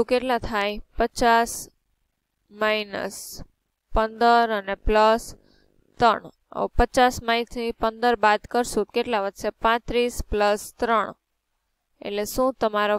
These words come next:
final answer આવશે? તો કે આડત્રીસ. જો તમારે પાંત્રીસ અને ત્રણનો સરવાળો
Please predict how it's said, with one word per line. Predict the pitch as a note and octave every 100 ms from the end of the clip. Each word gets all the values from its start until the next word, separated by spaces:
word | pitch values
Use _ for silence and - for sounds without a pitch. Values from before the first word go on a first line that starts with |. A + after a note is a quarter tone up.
| -
final | G#3 G#3 G#3 G#3
answer | G3+ G#3 - G3+
આવશે? | G3+ G3 - G3+ G3+ G#3 G#3 -
તો | G3+
કે | - - A3
આડત્રીસ. | G#3 - G3 G3 -
જો | A#3 A#3+
તમારે | A#3+ A#3+ A#3+ G#3+
પાંત્રીસ | G#3 - A#3 C4+ -
અને | B3 A#3
ત્રણનો | A#3+ A#3+ A#3 A#3+
સરવાળો | B3 C#4 C4 B3 F#3+